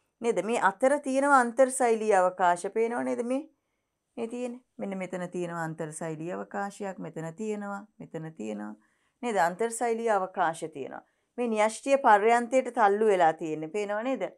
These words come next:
මධ්‍ය රික්තකේ ගොඩාක් විශාල වෙච්ච හින්දා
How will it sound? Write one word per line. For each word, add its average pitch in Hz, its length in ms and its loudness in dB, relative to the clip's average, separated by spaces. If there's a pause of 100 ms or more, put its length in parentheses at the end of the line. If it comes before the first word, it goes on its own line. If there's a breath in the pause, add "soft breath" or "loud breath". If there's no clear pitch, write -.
(420)
මධ්‍ය 185 280 4
රික්තකේ 214 520 -2
ගොඩාක් 175 440 0
විශාල 220 420 0
වෙච්ච 226 260 -4
හින්දා 247 360 0